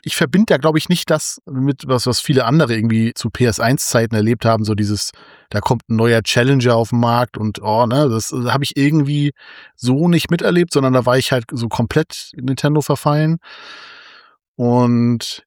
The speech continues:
ja, mit der aktuellen News, die jetzt ja nicht mehr so aktuell ist, am heutigen Zeitpunkt, am neunten siebten, dass ja Sony die, die Disc quasi out-, ausfadet,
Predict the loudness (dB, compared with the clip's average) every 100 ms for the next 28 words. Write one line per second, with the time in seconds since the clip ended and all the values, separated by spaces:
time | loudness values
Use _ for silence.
0 | -2 0 2 0 2 4 2 0 -6 -8
1 | -2 0 2 2 2 0 -4 -4 -2 2
2 | 2 2 0 -4 -8 -2 0 2 0 0
3 | 0 0 0 0 0 0 0 0 0 -2
4 | -2 -2 0 0 0 0 0 0 -2 2
5 | 2 2 0 -2 -2 -2 -2 _ _ _
6 | _ _ _ _ _ -2 0 0 -2 -10
7 | -16 _ _ _ _ _ _ -4 -2 0
8 | 2 2 2 2 0 0 -2 -4 0 0
9 | -2 -6 -12 -4 0 2 0 0 0 0
10 | 0 2 2 2 0 2 -2 -4